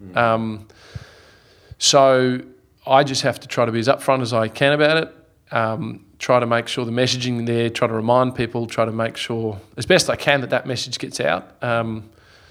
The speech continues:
Speaker 2: and, you know, I,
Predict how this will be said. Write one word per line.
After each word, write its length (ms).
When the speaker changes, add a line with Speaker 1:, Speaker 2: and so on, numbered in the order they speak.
Speaker 2:
and, 520
you 140
know, 260
I, 460